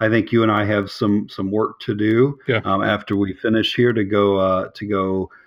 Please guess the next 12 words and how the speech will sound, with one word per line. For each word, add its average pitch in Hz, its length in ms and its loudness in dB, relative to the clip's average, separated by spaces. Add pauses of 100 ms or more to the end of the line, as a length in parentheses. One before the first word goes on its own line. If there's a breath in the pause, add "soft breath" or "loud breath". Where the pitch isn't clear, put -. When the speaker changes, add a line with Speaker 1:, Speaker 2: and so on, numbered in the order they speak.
(240 soft breath)
Speaker 1:
make 117 320 2
the, 98 420 2
the 95 260 0
show - 340 0
notes 123 360 2
as, 101 260 0
um, 90 480 0 (600)
voluminous 131 680 4
as 107 140 -4
we 110 100 -2
can. 123 380 -2
Speaker 2:
Yep. 98 140 -4